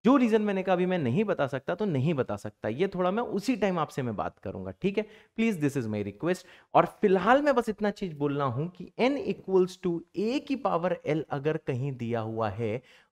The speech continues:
और l equals to a की पावर n बच्चा पार्टी कहीं दिया हुआ है, तो देखो, मैं ये बोलता हूं, these are same relations। ये दोनों भाई बहन हैं, ये सेम रिलेशन है,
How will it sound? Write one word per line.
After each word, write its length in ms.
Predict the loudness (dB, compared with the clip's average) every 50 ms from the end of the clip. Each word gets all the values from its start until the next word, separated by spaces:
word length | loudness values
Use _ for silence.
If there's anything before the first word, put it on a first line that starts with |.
| _ 4
और 440 | 6 8 8 6 4 0 -4 -16 _ _ _ 4
l 220 | 6 8 8 8 6 2 0 0 -2
equals 380 | -2 -2 0 4 4 4 4 2 -4 -2 -2
to 60 | -2 -2 -2 -2 0
a 200 | 2 2 2 0
की 140 | 0 -2 -4
पावर 420 | -2 0 0 0 2 0 0 -2
n 80 | -2 -2
बच्चा 280 | -4 -4 -4 -2 -2 -2
पार्टी 340 | 0 -2 -2 -2 -4 -6
कहीं 240 | -4 -4 -4 -4 -4
दिया 220 | -4 -2 -2 -2 -2
हुआ 260 | -2 -2 0 0 0
है, 320 | 0 -2 -2 -2 -2 -4 -8 -12 -20 -16 -8 -4
तो 60 | 0
देखो, 220 | 0 0 0 -2 -2
मैं 120 | -2 -2
ये 380 | -2 -4 -4 0 2 2 2 2
बोलता 380 | 2 0 0 0 0 -2 -2
हूं, 220 | -2 -2 -2 -4 -6 -8 -12 -20 _ _ _ _ _ -4 -2
these 360 | 0 0 0 0 0 -2 -2
are 260 | -2 0 -2 -4 -4 -6 -10 -18 -20 -20 -20 -20 _ _ 0
same 320 | 0 2 2 0 0 -2
relations। 680 | -2 -2 -4 -6 -6 -8 -10 -12 -12 -14 -14 -12 -10 -10
ये 240 | -8 -2 0 0 0
दोनों 240 | 0 0 -4 -4 -4
भाई 340 | -4 -4 -4 -2 -2 -4 -4
बहन 380 | -4 -2 -2 -2 -2 -2 -4 -4
हैं, 340 | -4 -2 0 0 0 0 -2 -8 -14 -20 -20 _ _ -8
ये 240 | -4 2 4 4 4 4
सेम 640 | 0 -6 -12 -6 -2 0 0 2 2 2 2 4
रिलेशन 640 | 4 4 4 2 2 2 0 0 -2 -4 -6 -6 -6
है, 140 | -6 -8